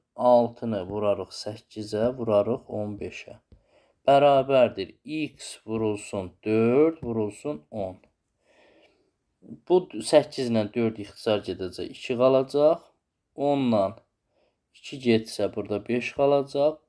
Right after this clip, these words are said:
Beş ilə beş gedəcək, qalacaq burada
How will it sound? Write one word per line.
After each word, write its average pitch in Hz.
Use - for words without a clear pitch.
Beş 151
ilə 107
beş 107
gedəcək, 139
qalacaq 117
burada 107